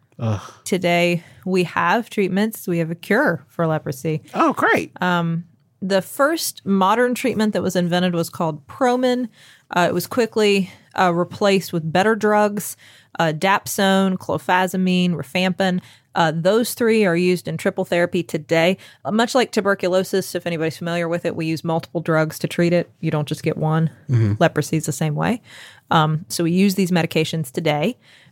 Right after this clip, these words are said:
Speaker 2: uh, with great effectiveness. Leprosy is still around, which a lot of people don't know. Uh, there are prob-, as of two thousand twelve, there were a hundred and eighty thousand cases. That was the prevalence.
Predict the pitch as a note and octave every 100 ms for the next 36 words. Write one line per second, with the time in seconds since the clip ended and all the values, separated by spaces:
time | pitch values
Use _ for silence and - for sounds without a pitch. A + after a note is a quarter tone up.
0 | - D#3+ D3+ D#3+ E3 - F3 F3+ E3 D#3
1 | D#3 D#3 G#3+ - _ _ - _ _ _
2 | - G3+ G3+ A3+ A3+ - A3+ D4 - F4+
3 | D#4+ A#3 D#3+ D#3+ F#3+ C#4 - _ - G3
4 | F#3 F#3 G3+ A#3 A3 A3 - G#3+ F3 D#3
5 | - _ _ _ _ - F3+ E3+ E3+ F#3
6 | F#3 F#3 - G#3 G#3+ - - - C#3+ -
7 | G3 F#3+ - C4+ C4+ B3 A3 - F#3+ G#3
8 | A#3+ - - - _ - F#3 F#3 F3+ G3
9 | F#3+ F#3 F#3 F#3 F3 F3+ E3 - F3 E3+
10 | F#3+ G3+ - _ _ - E3+ F3 - -
11 | - F3 F3+ G3+ A3 G#3 -